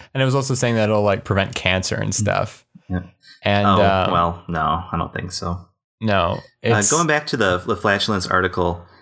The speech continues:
Speaker 2: one
Speaker 1: Okay.
Speaker 2: movie I now wanna see, uh, is a two thousand two film called Thunderpants.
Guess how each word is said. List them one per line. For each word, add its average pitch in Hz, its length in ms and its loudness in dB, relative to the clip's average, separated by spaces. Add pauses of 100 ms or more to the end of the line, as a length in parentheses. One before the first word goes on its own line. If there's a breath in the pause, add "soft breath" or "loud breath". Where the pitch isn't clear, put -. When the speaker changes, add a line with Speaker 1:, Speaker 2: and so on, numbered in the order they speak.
(160 loud breath)
Speaker 2:
one 127 240 2
Speaker 1:
Okay. 123 80 4
Speaker 2:
movie 113 220 2
I 98 100 2
now 101 220 2
wanna 98 180 2
see, 92 400 2
uh, 87 220 2
is 90 200 2
a 90 40 -2
two 143 180 0
thousand 123 280 0
two 117 200 0
film 104 260 0
called 92 320 0
Thunderpants. 95 880 0